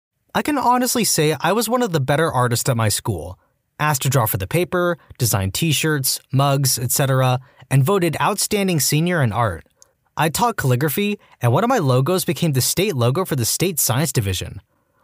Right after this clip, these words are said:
I'm also somewhat of a jerkwad. We were assigned an exercise to draw our offhand, left if you're right-handed, right if you're left-handed. I asked the teacher, "How far would you like us to draw to?" Her response, "Well, you can draw all the way up to your elbow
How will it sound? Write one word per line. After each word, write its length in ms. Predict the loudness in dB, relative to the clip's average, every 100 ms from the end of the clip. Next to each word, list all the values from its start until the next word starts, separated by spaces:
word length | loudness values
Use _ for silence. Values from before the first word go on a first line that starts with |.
| -2
I'm 160 | 0 0
also 600 | 2 2 2 2 2 0 -4 -6
somewhat 480 | 0 2 2 2 2
of 100 | 0
a 60 |
jerkwad. 600 | 0 -2 0 -2 -2 -8 -16 _ _ _ _ _
We 80 | -2
were 160 | 0 0
assigned 360 | 2 2 2
an 120 | 0
exercise 520 | 0 0 -2 0 0 0
to 60 |
draw 140 | 0 2
our 160 | 0 0
offhand, 680 | 0 0 -2 -2 -4 -10 -16 _ _ -2
left 280 | 0 2 0
if 120 | -2
you're 100 | 0
right-handed, 680 | 2 2 2 2 2 0 -2 -6
right 180 | -4 -4
if 100 | -4
you're 100 | -2
left-handed. 580 | 0 0 -4 -6 -14 -20 _ _ _ _ -4
I 120 | 0
asked 180 | 0 -2
the 80 | -2
teacher, 460 | 0 0 0 -2 -6 _ _
"How 160 | -2 -2
far 220 | 2 0
would 160 | 0 0
you 60 |
like 220 | 0 0 -2
us 100 | -2
to 100 | 0
draw 220 | 2 0
to?" 400 | -2 -4 -4 -16 _ _ -4
Her 120 | 0
response, 640 | 0 0 -2 0 -4 -4 _ _
"Well, 360 | 2 4 2 -2 -6
you 120 | -2
can 100 | 0
draw 240 | 2 2
all 240 | 4 2 2
the 80 | 2
way 160 | 2
up 160 | 2 0
to 120 | 0
your 120 | 0
elbow 460 | 2 2 2 2